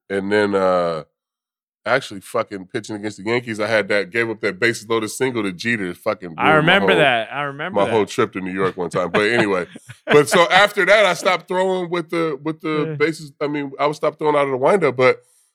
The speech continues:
Speaker 1: no, I can't remember a time ever where somebody, um, tried to steal home. I,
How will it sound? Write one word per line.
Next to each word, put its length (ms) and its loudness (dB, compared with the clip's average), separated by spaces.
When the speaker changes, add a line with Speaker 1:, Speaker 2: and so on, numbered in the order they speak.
Speaker 1:
no, 160 2
I 100 2
can't 180 -4
remember 260 -4
a 60 -2
time 280 0
ever 260 2
where 120 -4
somebody, 560 0
um, 640 -4
tried 200 -2
to 60 -14
steal 260 -4
home. 240 2
I, 100 -4